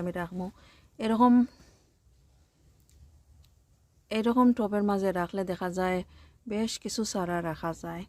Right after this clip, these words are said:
তো এখানের মাঝে অনেক চারা জায়গা হইব, এই কারণে রাখি। আর এই যে পুরাতন মাটি, যেগুলা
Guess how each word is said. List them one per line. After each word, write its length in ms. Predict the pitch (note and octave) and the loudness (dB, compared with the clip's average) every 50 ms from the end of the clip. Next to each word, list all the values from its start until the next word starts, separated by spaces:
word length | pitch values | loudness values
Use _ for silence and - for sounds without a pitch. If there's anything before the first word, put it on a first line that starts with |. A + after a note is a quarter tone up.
| _ _ _ _ _ _ _ _ - | _ _ _ _ _ _ _ _ -6
তো 80 | G#3 F#3+ F#3+ F#3+ G3+ F#3 F3+ | -4 -2 0 0 0 0 -2
এখানের 380 | F#3 - G3 F#3+ F#3+ F#3+ F#3 F#3 F3+ | -2 -2 -4 -2 -2 -2 -2 -2 -2
মাঝে 180 | F3+ F3+ F#3+ F#3+ F#3+ F#3+ | -2 -2 -2 -2 -2 -2
অনেক 200 | F#3 G3 G#3 G#3 - - | 0 0 -2 -2 -4 -6
চারা 280 | G3+ F3+ E3+ F3 F3 F3 - - - - - - - G3+ F#3+ | -4 -2 -2 -2 -2 -4 -6 -12 -20 -20 -20 -16 -12 -6 -4
জায়গা 240 | F#3+ F3+ F3 - F#3 | -4 -4 -2 0 0
হইব, 240 | F3+ F#3 F#3 F3+ F#3+ G#3 B3+ - - - - - - _ | 2 2 2 2 0 0 -2 -4 -8 -16 -20 -20 -14 _
এই 160 | - A#3+ A3 G#3 | -4 -4 -2 0
কারণে 360 | A3+ G#3+ G#3+ A3 G#3+ A3+ B3+ D4+ - - G#3 F#3 | 2 2 4 4 4 4 2 2 2 2 4 4
রাখি। 220 | E3+ - - - F3+ F3 | 4 2 2 0 0 0
আর 60 | F3+ - - | 0 -2 -4
এই 120 | A3 A3 G#3+ | -4 -2 2
যে 140 | B3 B3 | 4 4
পুরাতন 420 | A#3+ - B3 A3 G#3 G3+ - A3+ A3 G#3+ G3+ | 4 4 2 2 2 2 2 0 0 2 2
মাটি, 220 | F3+ E3 - F#3+ F#3+ F3+ | 0 0 0 0 2 2
যেগুলা 260 | F#3+ F3+ F#3 F#3 F#3 | 2 2 4 4 2